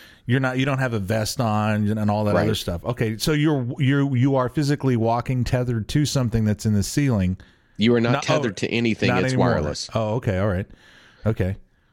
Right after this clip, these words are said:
Speaker 2: You can move anywhere you want, but there are, if you reach out and there's a wall beside you and you touch, there's a wall,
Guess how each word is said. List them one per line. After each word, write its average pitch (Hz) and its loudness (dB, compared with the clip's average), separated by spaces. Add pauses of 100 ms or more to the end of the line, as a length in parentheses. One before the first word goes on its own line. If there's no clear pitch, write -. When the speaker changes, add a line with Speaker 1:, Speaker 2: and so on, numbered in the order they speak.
Speaker 2:
You 127 2
can 151 0
move 117 4
anywhere 156 2
you 165 2
want, 110 2
but 117 -4
there 139 0
are, 143 2
if - -4
you 156 2
reach 156 0
out 143 0
and 120 -4
there's 120 0
a 110 0
wall 101 0
beside 123 -2
you 127 0
and 101 0
you 107 0
touch, - -4
there's 110 2
a 131 4
wall, 98 0